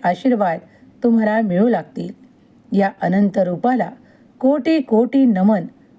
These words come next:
असे लिहायला विसरू नका. अनंत रूपात स्वामी दर्शन देत आहेत.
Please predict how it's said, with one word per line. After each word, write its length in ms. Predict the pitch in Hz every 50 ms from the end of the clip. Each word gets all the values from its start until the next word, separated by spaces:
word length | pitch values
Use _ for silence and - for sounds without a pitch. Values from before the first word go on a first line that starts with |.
| _ _ -
असे 340 | 190 196 196 233 214 208
लिहायला 460 | 185 185 185 165 214 240 233 180 170 - - _ _ _ _ _ _
विसरू 460 | 175 170 190 196 - - - 269 302
नका. 320 | 277 190 170 - - 160 170 - _ _ _ - - - - _ _ _ _ _ _ -
अनंत 380 | 196 202 190 190 190 185 -
रूपात 520 | 190 175 180 185 175 180 214 220 208 175 165 - - _ _ _ _ _ _ - -
स्वामी 360 | - 254 277 302 311 320 339
दर्शन 540 | 311 220 226 240 240 233 - 226 202 226 254
देत 280 | 220 185 185 202 240 226
आहेत. 320 | - 180 156 143 151 165